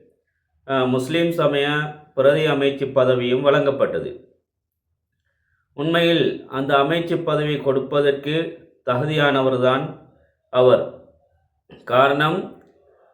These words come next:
அவர் நன்றாக இஸ்லாத்தை கற்றறிந்த ஒரு பாராளுமன்ற உறுப்பினர். Well known scholar in Islamic field. அதற்கு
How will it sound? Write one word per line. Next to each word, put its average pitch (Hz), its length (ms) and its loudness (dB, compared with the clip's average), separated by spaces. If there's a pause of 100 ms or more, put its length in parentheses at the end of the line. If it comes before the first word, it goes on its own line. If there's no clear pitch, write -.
(180)
அவர் 135 280 6
நன்றாக 151 880 2 (720)
இஸ்லாத்தை 147 920 0 (480)
கற்றறிந்த 151 1080 2
ஒரு 131 200 -2
பாராளுமன்ற 139 720 4
உறுப்பினர். 117 640 -2 (800)
Well 147 360 6
known 170 500 -2 (300)
scholar 160 840 2 (460)
in 143 200 -2
Islamic 139 680 -2
field. - 420 -4 (1040)
அதற்கு 160 800 2